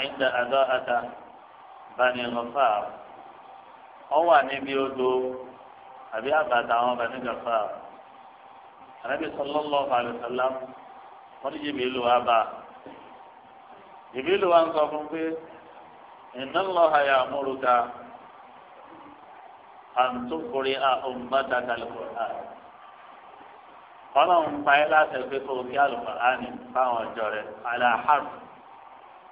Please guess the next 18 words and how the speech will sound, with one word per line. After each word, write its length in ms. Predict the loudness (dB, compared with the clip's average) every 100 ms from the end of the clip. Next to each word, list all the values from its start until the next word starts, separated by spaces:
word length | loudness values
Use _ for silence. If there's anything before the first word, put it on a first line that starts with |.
| -20 -20 -8
lórí 200 | 0 4
ara 220 | 6 6
kíkà. 320 | 2 -8 -10 -12 -14 -18 -20 -20 -20 -20 -20 -20 -20 -20 -20 -20 -20 -20 -20 -20 -20 -20 -20 -20 -20 -20 -20 -20 -20 -20 -20 -4
Wọ́n 140 | 4 6
náà 100 | 6
sọ 180 | 4 -2 0
sallallahu 420 | -2 0 2 6
alaihi 160 | 6 4
wasallam 280 | 2 6 8
wá 100 | 8
sọ 80 | 6
wípé, 260 | -2 -2 2
"As'alullaha 1000 | 4 2 2 -2 -2 -2 2 4 4 4
wa 160 | 4 2 4
afatihi 920 | 4 4 2 2 4 2 -2 -8 -6 -6 -6 -6 -10 -12 -16 -18 -20 -12
wa 120 | -6
maghfirata." 640 | -2 -2 -2 2 4 2 -4 -10 -16 -20 -20 -20 -20 -20 -20 -20 -20 -20 -20 -20 -20 -20 -20 -20 -12
Ìgbé 260 | -8 0